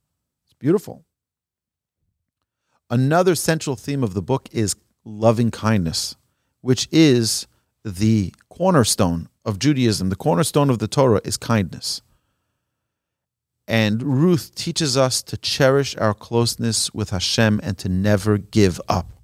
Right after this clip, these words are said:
She never gave up. She's an example to each and every one of us that through thick and thin, we keep our commitment and we keep our promise to the Almighty.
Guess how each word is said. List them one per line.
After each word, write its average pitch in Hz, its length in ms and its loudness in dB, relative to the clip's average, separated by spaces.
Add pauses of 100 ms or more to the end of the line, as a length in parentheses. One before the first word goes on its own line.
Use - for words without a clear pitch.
(420)
She 147 480 -2
never 131 360 0
gave 127 280 2
up. 127 300 0 (420)
She's 139 320 0
an 139 80 0
example 147 520 2
to - 120 -8
each 165 240 -2
and 156 80 -2
every 147 220 0
one 139 180 2
of 127 80 0
us 113 180 2
that 120 200 -2
through 113 160 -8
thick - 260 -8
and 156 120 -4
thin, 113 340 -2 (480)
we 107 100 -6
keep 143 300 0
our 110 100 2
commitment 104 680 -2 (500)
and 104 120 0
we 104 100 0
keep - 240 0
our 101 80 2
promise 95 560 -2 (180)
to - 80 -20
the 95 140 -2
Almighty. 78 400 -2